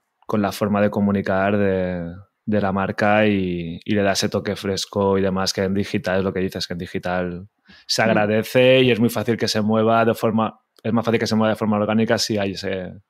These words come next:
Speaker 1: un
Speaker 2: Mm.
Speaker 1: poco ese, ese toque de humor y, y demás. Aparte, las gráficas están bastante chulas, el tema de, <clears throat> no solo tampoco es el copy, al final el, el, el tema de los tonos, de los colores y demás está, está bastante chulo,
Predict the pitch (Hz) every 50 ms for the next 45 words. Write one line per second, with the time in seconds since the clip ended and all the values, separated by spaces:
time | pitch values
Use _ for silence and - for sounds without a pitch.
0 | _ _ _ - - - _ _ - 104 92 85 110 101 110 - 117 107 117 107
1 | - 113 - 107 - 117 110 107 107 98 104 104 104 107 113 110 107 101 101 98
2 | 92 90 87 87 90 - _ _ _ - 117 107 101 95 104 104 107 110 113 113
3 | 127 123 120 113 120 113 - 120 113 120 107 - - 101 98 95 - 101 92 101
4 | 98 - - 110 110 110 110 110 - 104 101 - 98 98 98 98 98 95 90 90
5 | 101 _ _ - - - - - - - - - - - - _ _ _ _ _
6 | _ _ _ _ _ - 190 226 214 160 147 143 123 - 139 131 120 123 120 107
7 | 120 117 113 113 113 113 110 - 135 120 117 107 - 107 107 107 107 107 104 104
8 | 101 98 98 104 101 101 - - - - 101 98 - - 101 104 104 104 101 101
9 | 101 - - - 117 110 107 110 110 107 107 107 101 104 - - - 104 101 107
10 | 107 107 107 101 - 107 101 101 101 104 104 101 101 - - 101 98 92 95 -
11 | - - - 101 - 101 101 95 - - 101 92 95 92 - - 92 92 92